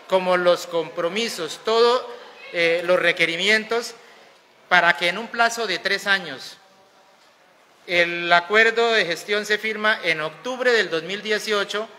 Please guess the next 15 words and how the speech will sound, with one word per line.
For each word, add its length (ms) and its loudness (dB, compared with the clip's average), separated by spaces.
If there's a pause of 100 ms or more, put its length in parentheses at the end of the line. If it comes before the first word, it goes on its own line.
(260)
pues 340 2
entendería 480 0
uno 240 0
que, 720 0 (720)
que 500 0
el 140 2
plazo 320 2
máximo 400 -2
era 140 2
a 240 0
octubre 400 -4
del 120 0
dos 120 -2
mil 180 -8
veintiuno. 560 -6